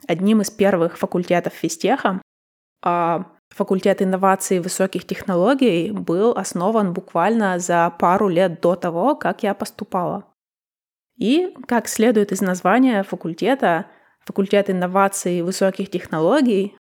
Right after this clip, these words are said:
это не про физику. То есть у них реально там в программе физики не было. Была математика сильная, была сильная экономика,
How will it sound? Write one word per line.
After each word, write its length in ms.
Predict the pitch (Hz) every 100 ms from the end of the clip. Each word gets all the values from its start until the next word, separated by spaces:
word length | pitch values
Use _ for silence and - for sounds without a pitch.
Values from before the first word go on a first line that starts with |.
| _ _ _
это 200 | 208 208
не 120 | 208
про 140 | 208 185
физику. 580 | - 202 160 - - - _ _ _ -
То 80 |
есть 160 | 190 -
у 40 |
них 420 | 214 269 311 - -
реально 500 | - 202 208 254 233
там 760 | 208 202 196 185 180 - - - -
в 360 | - - -
программе 500 | - 190 170 226 330
физики 480 | 208 - 226 214 -
не 220 | 196 180 170
было. 260 | 147 160
Была 440 | 170 175 165 170 170 _ _ _ _ -
математика 600 | - 214 349 381 349 285
сильная, 500 | - 285 262 254 220
была 220 | 170 160
сильная 360 | - 196 165 156
экономика, 840 | 196 185 285 294 269 269 247